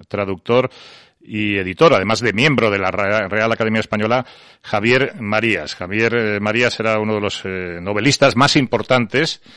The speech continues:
de nuestro país, también traducido a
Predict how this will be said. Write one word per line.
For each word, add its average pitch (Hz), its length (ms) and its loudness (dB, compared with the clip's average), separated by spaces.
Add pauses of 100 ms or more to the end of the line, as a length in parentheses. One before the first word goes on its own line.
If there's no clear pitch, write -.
(320)
de 104 220 -6
nuestro 98 320 -6
país, 127 380 2
también 101 600 2
traducido 107 880 0 (120)
a 90 340 -8